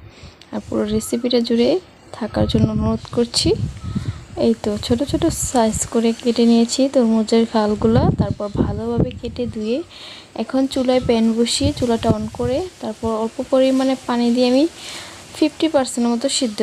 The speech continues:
করে নেব। আর অল্প পরিমাণে দিয়ে দিচ্ছি লবণ। লবণটা দেওয়ার কারণ হচ্ছে তাড়াতাড়ি যে কোনো জিনিস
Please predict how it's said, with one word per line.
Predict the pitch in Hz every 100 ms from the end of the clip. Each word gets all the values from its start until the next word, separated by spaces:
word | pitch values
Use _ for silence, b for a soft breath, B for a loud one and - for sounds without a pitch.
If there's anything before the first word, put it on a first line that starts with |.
| 208
করে | 196 185
নেব। | 185 170 170 196 - 208
আর | 208 -
অল্প | 247 233 254
পরিমাণে | 254 254 254 254 254
দিয়ে | 240
দিচ্ছি | 240 240 -
লবণ। | 226 208 202 233 302
লবণটা | 247 208 208 208 214
দেওয়ার | 208 208
কারণ | 208 214 220
হচ্ছে | 220 - -
তাড়াতাড়ি | - 233 226 240 247 359 B B B B
যে | - 240 233
কোনো | 240 240
জিনিস | 240 247 262